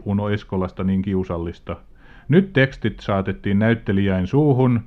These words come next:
muuta muutosta ei itse asiassa tapahtunut. Mutta se aiheutti samalla tapahtumien tiivistämisen vain määrättyihin harvoihin paikkoihin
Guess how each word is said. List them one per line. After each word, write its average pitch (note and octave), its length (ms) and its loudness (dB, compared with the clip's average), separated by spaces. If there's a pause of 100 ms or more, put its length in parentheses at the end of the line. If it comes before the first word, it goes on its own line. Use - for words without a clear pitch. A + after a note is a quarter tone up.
(180)
muuta F#2+ 360 0
muutosta B2 500 4
ei G#2+ 340 0
itse G2+ 240 -4
asiassa F2+ 400 -4
tapahtunut. F2+ 840 -6 (640)
Mutta F3 260 4
se D#3+ 160 8
aiheutti C#3 580 8
samalla A#2 480 4
tapahtumien G#2 760 2
tiivistämisen A#2+ 840 2
vain A#2+ 260 2
määrättyihin A2+ 680 0
harvoihin G2+ 560 -2
paikkoihin A#2+ 760 0